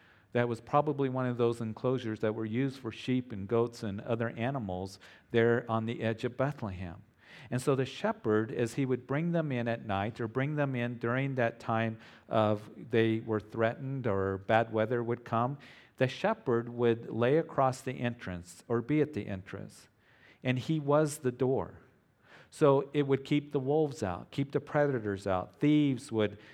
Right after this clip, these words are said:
would not come in at that time. The, the sheep wouldn't be able to wander out where, um,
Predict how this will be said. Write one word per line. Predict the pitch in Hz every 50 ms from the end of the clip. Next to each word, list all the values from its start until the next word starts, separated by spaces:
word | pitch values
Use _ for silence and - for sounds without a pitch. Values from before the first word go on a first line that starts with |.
| - - _
would | - 139 131 135 127
not | 127 135 135 139 139 139 - - - _
come | - - 135 127 131
in | 135 139 135 117 104 107 - -
at | 117 110 113
that | 117 113 113 113 -
time. | - - 135 131 123 110 101 98 101 98
The, | 113 110 113 113 117
the | 117 123
sheep | 110 - - - 160 156 147 151 - - - - - _ -
wouldn't | 131 139 135 131 123
be | 131 127 131
able | 131 127 123
to | - - 123
wander | 117 117 113 120 131 139 143 135 127 131 123 120
out | 131 143 139 117 101 95 - - -
where, | 117 117 113 113 113 107 107 - - - - _ -
um, | 113 113 113 110 110 110 113 110 113 127